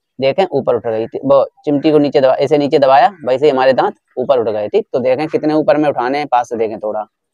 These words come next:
देखिए, ज्यादा ऊपर उठाएंगे तो फिर, अ, दिक्कत हो जाएगी। तो कितने ऊपर उठाने हैं, तो चलिए अब हम आपको बताते हैं, थोड़ा पास से देख लें। देखिए, अभी दांत काफी ऊपर उठ गए हैं, तो अभी नीचे और कर लेने थोड़ा,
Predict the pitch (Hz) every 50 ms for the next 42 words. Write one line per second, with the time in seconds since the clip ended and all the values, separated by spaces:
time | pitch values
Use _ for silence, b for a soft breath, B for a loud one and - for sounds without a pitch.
0 | _ _ _ _ _ _ _ _ _ _ _ _ _ _ _ b b b b b
1 | b b b b b b _ _ - 175 190 170 196 214 208 170 170 165 160 185
2 | 185 185 175 190 180 151 151 151 165 175 180 175 160 175 160 - 180 175 - -
3 | _ _ _ _ - 127 135 131 127 123 - - 147 123 135 131 127 127 127 131
4 | 127 131 131 165 156 - 165 - 170 180 180 170 180 175 160 160 156 165 175 180
5 | 160 160 151 143 135 135 127 123 127 135 131 135 - - 139 131 123 120 113 113
6 | - 151 156 160 156 _ _ _ _ _ _ _ _ _ - - - _ _ _
7 | _ _ _ _ B B B B B B B B B B _ - 170 165 156 -
8 | 151 151 156 151 170 151 156 151 160 160 170 170 165 b b b b b b b
9 | b b _ _ _ _ _ _ _ _ _ _ _ _ _ _ _ _ _ _
10 | _ _ _ _ _ _ _ _ _ _ _ _ _ _ _ _ _ _ _ _
11 | _ _ _ _ _ _ _ _ _ _ _ - 160 156 165 175 - 165 180 170
12 | 147 165 170 165 - - 151 143 147 185 165 165 156 175 160 156 143 147 156 165
13 | 180 185 175 170 127 143 156 165 160 160 151 151 170 151 139 131 120 120 117 117
14 | 123 120 120 120 - - 135 123 123